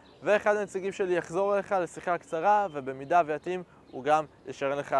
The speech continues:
שיחת ייעוץ חינם אחד על אחד איתי. אז תלחץ על הלינק,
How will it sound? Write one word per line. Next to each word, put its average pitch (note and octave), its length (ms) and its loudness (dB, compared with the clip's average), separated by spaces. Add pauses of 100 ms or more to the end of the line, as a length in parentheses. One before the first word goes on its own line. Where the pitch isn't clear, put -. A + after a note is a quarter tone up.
שיחת C3 420 -4
ייעוץ C3 220 -10
חינם C3 320 -4 (200)
אחד B2+ 260 -2
על A#2 80 -4
אחד A#2 240 -2
איתי. G#2+ 180 -14 (400)
אז B2 260 2
תלחץ F#3 360 2
על G3+ 120 2
הלינק, A3+ 400 -2